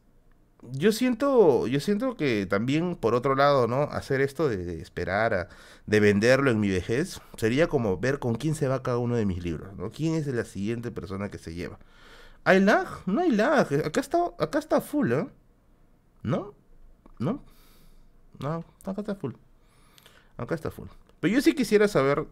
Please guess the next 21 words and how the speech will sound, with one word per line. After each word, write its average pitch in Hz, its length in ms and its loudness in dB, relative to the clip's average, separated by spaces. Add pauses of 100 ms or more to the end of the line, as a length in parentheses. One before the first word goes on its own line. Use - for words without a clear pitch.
(100)
a 92 100 -6
quién 131 240 -6
se, 127 120 -4
a 101 300 -4
quién, 151 200 -6
quién 180 200 -2
se 143 160 -4
va 120 80 -4
a 120 40 -4
llevar. 95 340 -6 (600)
¿Quién 190 160 -2
se 147 120 -6
va 120 80 -4
a 117 40 -2
llevar 104 240 0
estos 107 240 -8
libros? - 400 -16 (640)
Eso 123 140 -6
sí 117 120 -8
quisiera 95 340 -6
saber. 58 260 -16